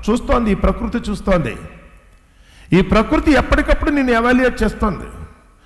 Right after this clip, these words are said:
నువ్వు దేవుని చిత్తానుసారంగా ఉన్నావా, లేకపోతే మనుషుల ముందు నటిస్తున్నావా అన్న సంగతి కూడా చెప్పేస్తోంది. ఒకవేళ నేను దేవుని చిత్తానుసారంగా ఉన్నానుకుంటే, నేను దేవుని కుమారుణ్ణి అయితే,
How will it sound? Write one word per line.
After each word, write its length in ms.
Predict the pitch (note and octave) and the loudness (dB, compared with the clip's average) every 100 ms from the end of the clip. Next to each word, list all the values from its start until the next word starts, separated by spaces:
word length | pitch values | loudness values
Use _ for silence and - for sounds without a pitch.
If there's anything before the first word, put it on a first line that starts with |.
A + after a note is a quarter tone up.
| - - D#3+ | -20 -2 2
నువ్వు 240 | F3 F3+ | 4 4
దేవుని 200 | A#3 C#4 | 4 0
చిత్తానుసారంగా 760 | - - A#3 B3 - A3 A3+ A3 | -2 0 2 2 0 0 0 -2
ఉన్నావా, 420 | G3 G3 F3 D#3 - F#3 | 0 2 0 -2 -4 -2
లేకపోతే 240 | E3+ F#3 | 0 2
మనుషుల 280 | F3+ - A3+ | 0 0 -2
ముందు 180 | A3 G#3 | 0 2
నటిస్తున్నావా 600 | F#3 E3+ - - G#3+ G3+ | 0 0 -4 -2 0 0
అన్న 120 | G3 | 0
సంగతి 280 | F#3+ F#3 F#3 | -2 -4 -4
కూడా 160 | G#3 A3+ | -4 -2
చెప్పేస్తోంది. 560 | F3 F3+ F3 F#3+ G#2 F#2+ - - _ _ _ _ _ - _ - | -4 -2 -4 -6 -8 -12 -18 -20 _ _ _ _ _ -20 _ -2
ఒకవేళ 160 | C#3 D#3 | 4 4
నేను 120 | C#3 | 6
దేవుని 300 | E3 A#3+ C4+ | 4 4 0
చిత్తానుసారంగా 720 | F3+ - A3 A3+ - G3+ G3 | -2 0 0 0 -2 -2 0
ఉన్నానుకుంటే, 520 | E3+ E3+ E3 D#3 D3+ | 0 0 -2 -4 -2
నేను 180 | C#3+ C#3+ | 0 2
దేవుని 300 | C3+ F#3 G#3+ | 2 2 0
కుమారుణ్ణి 500 | - D3+ D#3 D3+ C#3 | -2 0 2 2 0
అయితే, 440 | A2 - G2 G#2+ | -4 -4 -4 -4